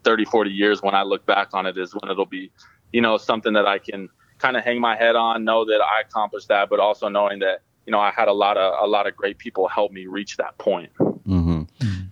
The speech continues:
Speaker 2: And, you know, one of those people, you know, with your mother,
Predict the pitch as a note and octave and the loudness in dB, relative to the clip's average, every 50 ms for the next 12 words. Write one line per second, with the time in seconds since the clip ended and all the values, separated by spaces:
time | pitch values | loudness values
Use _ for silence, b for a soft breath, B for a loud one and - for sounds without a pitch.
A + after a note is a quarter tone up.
0 | - - G#2+ G#2+ A2 A2+ A2 A2 G#2 G2+ G2+ G2 F#2+ F2+ - A2 A#2 C3+ C#3 C#3 | -8 -6 -4 -2 0 2 2 4 4 6 6 4 4 6 6 8 8 8 8 6
1 | C3 A#2+ A#2 G2+ - - - F#3 E3+ B2 B2+ A#2 A2 G#2+ G#2+ G#2 F#2+ F#2 F#2 - | 4 4 2 0 -4 -4 -2 0 2 4 4 6 6 8 8 6 6 4 4 4
2 | - G2 G2 A2+ D3 D#3 C3+ A2+ G#2 G2+ G2 F#2+ | 6 6 8 8 8 8 6 6 6 4 2 0